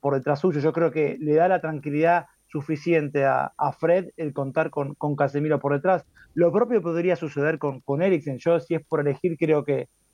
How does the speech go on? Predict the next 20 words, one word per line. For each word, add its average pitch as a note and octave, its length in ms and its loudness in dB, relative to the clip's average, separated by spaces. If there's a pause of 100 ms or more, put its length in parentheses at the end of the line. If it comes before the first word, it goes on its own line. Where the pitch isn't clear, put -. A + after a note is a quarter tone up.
en C#3+ 240 0
definitiva, D3 600 0
el C#3 160 -2
mejor D3 400 0
eje F3 220 -2
que D3 100 -6
imagino D3 420 -2
es C#3+ 80 -4
el C3+ 100 -2
de C#3+ 140 4
Eriksen C#3+ 440 -4 (300)
Casemiro, C#3+ 640 0
pero C3 360 2
no D3+ 140 -2
tengo D#3 220 0
duda E3+ 200 4
que D3 120 -2
yo D#3 140 -2
hacía D3+ 280 -2
mucho F#3 580 -2